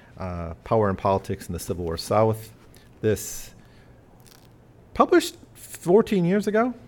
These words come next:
two thousand ten, but it seems like a really classic. It just seems like a good summation of the problem of Confederate nationalism. A wonderful book that talks about how Confederate nationalism was rooted in this idea of brotherhood of white men,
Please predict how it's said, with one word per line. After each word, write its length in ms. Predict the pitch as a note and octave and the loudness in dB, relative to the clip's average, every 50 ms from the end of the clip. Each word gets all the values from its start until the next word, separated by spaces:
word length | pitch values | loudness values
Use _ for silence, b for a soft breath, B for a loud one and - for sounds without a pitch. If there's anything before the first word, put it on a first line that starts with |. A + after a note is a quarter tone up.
| - - - - - | -20 -20 -20 -20 -14
two 140 | - - D3 | -10 -4 0
thousand 300 | D#3+ D#3 D3+ C#3+ D3+ B2+ | 2 2 2 0 -2 -4
ten, 300 | - - C#3+ E3+ G3+ G3+ | 0 0 0 2 2 2
but 120 | F3 C3+ | 2 2
it 60 | C3 | 2
seems 260 | - - - C4 C#4+ | 0 2 0 2 4
like 140 | G#3+ E3+ A2 | 4 4 4
a 60 | G#2+ G#2 | 4 4
really 220 | A2 C3+ C3 G#2 | 4 4 4 2
classic. 600 | - - - - F#2 G2 G#2 A2 - - D2 - - | 2 -2 -8 -6 -4 -4 -4 -4 -6 -8 -10 -10 -10
It 100 | G#2+ G#2 | -10 -6
just 240 | - F#3+ F3 - | -4 -4 -4 -2
seems 220 | - E3+ E3+ D#3+ - | 0 0 0 2 2
like 140 | C#3 A2 - | 2 2 2
a 60 | G2+ | 0
good 280 | E2+ A#2 B2 A2+ - | 0 0 -2 -2 -2
summation 600 | - - - A2 F#2 G2 G2+ A2 A2 - A#2+ G2+ | -4 -4 -2 -2 0 0 0 -2 -2 -2 -2 -2
of 120 | F2+ F2+ E2+ | -2 -4 -6
the 80 | F2+ | -8
problem 440 | - - - F#2+ F#2 F#2 F#2+ F2+ F2+ | -8 -2 -2 0 0 0 -2 -4 -6
of 80 | F2 - | -6 -6
Confederate 360 | - F2 - G2+ E2+ E2+ F2 | -8 -6 -4 -4 -4 -4 -6
nationalism. 640 | F2+ E2+ E2+ E2 - - D#2+ D#2 F#2+ - - F2+ G#2 - B B B B B B B B | -6 -8 -8 -8 -8 -10 -12 -12 -12 -12 -12 -14 -16 -18 B B B B B B B B
A 40 | B | B
wonderful 360 | G#2+ D#3 A#3 B3+ G3+ - E3 | 4 4 6 6 6 4 4
book 280 | A#2+ G2+ A#2+ G#2+ G2+ - | 4 6 4 4 4 2
that 160 | - F#2 F2 | -2 -6 -2
talks 240 | - G2+ F#2 - - | -2 -2 -2 -4 -6
about 240 | - F#2+ F2+ F2+ F#2 - - - | -6 -6 -6 -6 -8 -12 -12 -4
how 140 | - A2+ | -2 -2
Confederate 420 | G#2 G#2 A#2+ G#2+ - C3 G#2+ G2 G2 | -2 -2 -6 -4 -2 0 0 0 0
nationalism 580 | G2+ G2+ F#2+ F#2 - G#2 F#2+ F#2 - G#2+ F#2 | 0 -2 -2 -2 -4 -6 -6 -6 -6 -8 -8
was 100 | F2+ F2 D#2 E2+ F#2 | -8 -10 -10 -8 -4
rooted 280 | G2+ G2+ A2+ A#2+ B2+ G#2 A2 | -2 0 2 2 4 4 4
in 80 | A2 | 4
this 160 | A2 G#2+ A2 | 2 2 2
idea 240 | A2 F#2+ F#2+ G#2 G2 | 0 0 0 0 -2
of 80 | D2+ D2+ | -2 0
brotherhood 480 | A2+ A#2+ C#3 E3+ E3+ D#3 G3 G3+ G3 - B B B B B B B B B B B - - | 2 2 2 4 2 2 2 0 0 -4 B B B B B B B B B B B -16 -8
of 220 | - G2+ F2 - | -6 -6 -6 -6
white 400 | F2 E2+ G2+ G2+ A2 A#2+ - - | -4 0 0 0 0 -2 -6 -4
men, 280 | G2+ G2+ C3 F#3+ C4+ | -2 0 0 0 -2